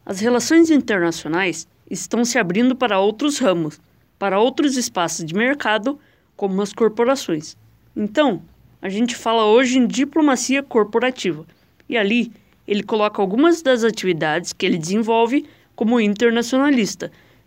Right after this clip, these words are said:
Fecha aspas. Explica a coordenadora do Núcleo de Pesquisa de Relações Internacionais, nupri,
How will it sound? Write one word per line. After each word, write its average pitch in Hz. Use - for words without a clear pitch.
Fecha 196
aspas. -
Explica 269
a 240
coordenadora 226
do 262
Núcleo 240
de 190
Pesquisa 226
de 214
Relações 208
Internacionais, 202
nupri, 208